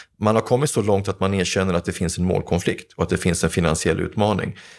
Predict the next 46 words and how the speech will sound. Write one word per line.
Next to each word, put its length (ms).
Men 160
de 160
sitter 440
ju, 60
om 100
vi 60
ska 160
vara 160
ärliga, 300
väldigt 340
fast 540
i 80
den 140
problemanalys 880
som 220
Riksbanken 540
och 80
Finansinspektionen 800
har 60
gjort. 300
Men 160
det 60
här 260
upplever 440
jag 120
var 140
ett 100
steg 500
i 120
rätt 300
riktning. 600
Och, 340
eh, 160
när 200
Bolund 640
avrundade 600
den 120
här 200
dagen, 680
eh, 360
så 220
gjorde 320
han 180
det 80
med 180
att 200